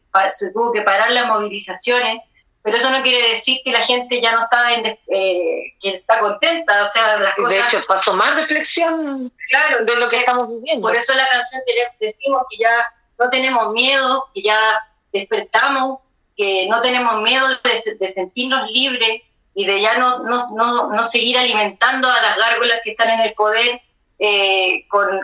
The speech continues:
Speaker 1: con miedo, o sea, siendo como marioneta y,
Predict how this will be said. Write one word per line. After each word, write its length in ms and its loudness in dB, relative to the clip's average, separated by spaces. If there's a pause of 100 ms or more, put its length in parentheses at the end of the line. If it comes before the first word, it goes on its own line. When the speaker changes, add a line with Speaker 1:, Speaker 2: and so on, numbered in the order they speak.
Speaker 1:
con 200 0
miedo, 420 2
o 40 0
sea, 200 0 (340)
siendo 340 -2
como 180 2
marioneta 760 0 (400)
y, 1000 -4